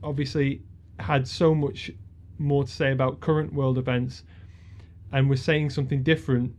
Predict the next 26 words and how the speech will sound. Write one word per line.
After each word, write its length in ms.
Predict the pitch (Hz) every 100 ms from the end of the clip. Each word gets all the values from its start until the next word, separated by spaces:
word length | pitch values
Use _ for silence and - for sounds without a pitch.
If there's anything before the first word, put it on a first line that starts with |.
| -
to 120 | - 139
the 80 | 135
version 340 | 143 139 135
that 100 | 131
appears 300 | 131 139 131
on 80 | 120
Pop 240 | 151 160
Mart, 280 | 147 147 143
to 100 | -
the 60 | 120
version 260 | 123 123
that 80 | 120
appears 320 | 123 127 120
on 160 | 123 117
Zoo 160 | 127
T 180 | 123 127
V, 300 | 120 127 123 - - -
to 120 | -
the 60 | 135
version 260 | 147 139
that 80 | 143
appears 300 | 127 143 131
on 160 | 131 127
Rattle 240 | 131 127
and 100 | 120
Hum. 220 | 135 143